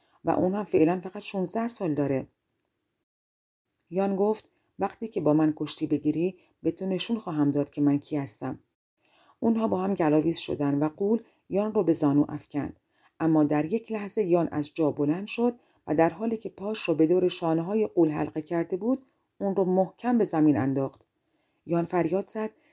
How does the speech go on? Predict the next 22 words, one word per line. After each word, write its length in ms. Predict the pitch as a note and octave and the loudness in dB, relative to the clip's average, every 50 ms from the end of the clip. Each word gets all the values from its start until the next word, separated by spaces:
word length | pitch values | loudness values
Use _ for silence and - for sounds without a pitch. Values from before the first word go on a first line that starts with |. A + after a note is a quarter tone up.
| _ _ _ _ | _ _ _ _
«کلاغ 400 | - G#3 A3+ A#3 A#3 A3 A3 A3 | -4 0 2 2 2 2 0 -2
سیاه 440 | G#3 - - G3 G3 F#3+ F3 F3+ F3 | -6 -4 0 2 2 4 4 4 2
گنده، 480 | - - E3+ E3 D#3+ D3+ D#3 D3+ D3 - _ _ _ _ | 2 2 0 2 2 2 2 2 0 -4 _ _ _ _
زود 280 | E3 G3 A#3+ A#3 - _ | -2 0 0 0 -2 _
بیا!» 400 | - A#3 A#3 A3+ F3 C#3+ C3 - _ _ _ _ _ _ _ _ _ _ _ | -2 0 2 2 2 0 -2 -6 _ _ _ _ _ _ _ _ _ _ _
کلاغ 420 | - F3 E3 D#3 E3 F3 F3 F3 - | -2 0 2 4 4 4 2 2 0
اومد 380 | E3 D#3+ F3+ A3 B3 A#3+ - _ _ _ _ - | 0 0 2 0 0 -2 -4 _ _ _ _ -4
و 80 | E3 | -2
با 160 | D#3 D3+ E3+ E3 | 2 4 2 4
بالهاش 600 | - F3 E3+ E3+ E3+ E3 F3 G#3 A3+ A#3 - - | 6 4 4 4 2 0 -2 -4 -2 -2 -2 0
ضربه‌ای 440 | F#3+ F#3 F3 F3 F3 G#3 A3+ A3+ | 0 0 0 0 -2 -2 -2 -2
به 80 | F#3+ F3+ | -2 -2
سر 240 | - - D#3+ D#3 D#3+ | -4 -4 -4 -4 -4
غول 220 | D#3 - D#3 D3+ C#3 | -4 0 -2 0 0
زد، 280 | - - C2 - - _ _ _ _ _ _ _ | -2 -6 -8 -10 -12 _ _ _ _ _ _ _
طوری 220 | _ - F3+ E3+ E3+ | _ 4 6 6 6
که 120 | - F#3 | 2 -2
نتونه 380 | F#3 A3 A3+ A3+ - F3 D#3 D3+ | -2 -2 -4 -4 0 0 0 2
از 240 | - - C#3+ - - | 2 0 -4 -4 -4
جاش 220 | D#3 D3+ D3 - | -4 -4 -4 -4
بلند 340 | - D3+ D3 C#3+ C#3 C3+ C#3+ | -4 -2 -2 -2 -4 -4 -4
شه. 240 | - - - - | -4 -4 -4 -6